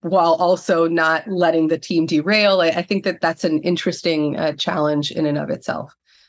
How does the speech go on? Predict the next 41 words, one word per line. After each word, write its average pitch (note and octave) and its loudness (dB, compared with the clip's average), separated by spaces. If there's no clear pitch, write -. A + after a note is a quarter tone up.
But B3 -2
fundamentally, C#4 0
the A3 -2
role F#3 2
is G3+ -2
still F3+ -2
the E3+ 0
same D#3+ 0
role. F3+ 2
So E3+ 0
I F#3+ 0
had F#3+ 0
a, D#3+ 2
a F3+ -4
past F3 -4
manager E3+ 2
of D#3+ -2
mine D#3 0
that - 0
said D#3+ -4
something D#3 -4
that D#3 -2
I E3 0
found D#3 -4
useful D3+ 0
as D#3+ -4
sort E3 -2
of D#3 0
a D#3 0
rule E3+ 2
of D#3+ 0
thumb. F#3 0
Like, E3+ -2
a D#3+ 0
lot E3 2
of F3+ -2
companies E3 0
have D#3 0
sort E3 0
of D#3 -2
a, D#3 -2